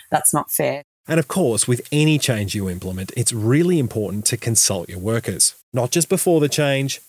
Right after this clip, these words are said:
Speaker 2: not just after the change, but all the time.
Speaker 1: I think it was really important for employers to offer the opportunity on a reasonably regular basis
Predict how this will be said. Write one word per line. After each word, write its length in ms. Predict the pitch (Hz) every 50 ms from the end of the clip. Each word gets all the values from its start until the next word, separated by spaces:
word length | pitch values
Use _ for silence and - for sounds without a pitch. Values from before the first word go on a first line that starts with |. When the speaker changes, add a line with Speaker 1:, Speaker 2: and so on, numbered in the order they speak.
| -
Speaker 2:
not 220 | 110 110 107 107 -
just 220 | - 165 - -
after 280 | 156 170 202 - - 143
the 100 | 113 95
change, 440 | - 120 107 101 101 101 98 - - - - -
but 160 | 135 135 - -
all 240 | - 123 117 110 98
the 180 | 98 101 104 95
time. 480 | - - 107 104 98 90 87 82 76 - - - - - - _ -
Speaker 1:
I 80 | 196 190
think 240 | - - 233 233 240
it 140 | 294 349 -
was 200 | 320 - - 320 311 - -
really 360 | - 180 208 208 202 202 196
important 540 | 185 175 160 - 170 160 151 - 165 147 -
for 160 | - - 165
employers 640 | 156 156 143 - - 151 151 151 151 151 143 - - - - -
to 440 | 170 165 156 151 147 151 147 139 - -
offer 260 | - 151 131 - - 190
the 160 | 175 196 185
opportunity 760 | 160 - 180 - - - 165 165 160 160 151 151 147 139 143
on 160 | - 147 160 165
a 140 | 165 170
reasonably 640 | 143 170 202 208 202 214 202 247 247 214 208 208 190
regular 420 | 165 170 165 160 - 170 156 147 139
basis 540 | 127 135 131 139 139 - - 147 131 -